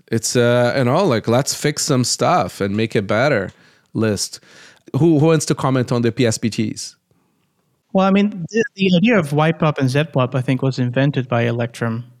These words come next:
Speaker 1: Mm-hmm.
Speaker 2: <clears throat> as a way to indicate the, the intention of the X pub. So you would have an X pub, which is just an extended private key.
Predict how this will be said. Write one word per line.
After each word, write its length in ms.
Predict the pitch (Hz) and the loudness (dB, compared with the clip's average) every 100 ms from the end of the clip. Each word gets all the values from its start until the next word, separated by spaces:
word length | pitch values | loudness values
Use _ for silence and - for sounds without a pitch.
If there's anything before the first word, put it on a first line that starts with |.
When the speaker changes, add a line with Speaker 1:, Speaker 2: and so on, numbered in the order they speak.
| _ _ - | _ _ 0
Speaker 1:
Mm-hmm. 920 | 151 165 269 294 _ _ 180 170 165 | 2 4 2 -2 _ _ 0 0 0
Speaker 2:
<clears throat> 20 | |
as 160 | 147 | 0
a 80 | 147 | 2
way 220 | 131 139 | 2 2
to 120 | 139 147 | 0 0
indicate 500 | 147 135 139 135 - | 0 0 0 -2 0
the, 200 | 135 131 | 0 2
the 360 | 143 131 127 | 0 2 2
intention 640 | 139 135 151 156 135 113 - | 0 0 0 0 0 -2 -2
of 520 | 123 120 117 120 - | 0 0 0 -4 -6
the 180 | 131 104 | -4 -2
X 180 | 120 - | -4 -4
pub. 180 | 117 | -8
So 100 | - | -4
you 80 | 123 | -2
would 100 | 123 | 0
have 160 | 139 143 | 0 -2
an 60 | |
X 180 | 139 135 | -4 -4
pub, 140 | 151 127 | -4 -2
which 160 | 127 | -4
is 100 | 127 | -4
just 160 | 131 123 | -4 -4
an 80 | 120 | -4
extended 400 | 123 139 127 120 | -4 -2 -2 -2
private 300 | 131 151 160 | -2 -2 -2
key. 280 | 196 214 | 0 0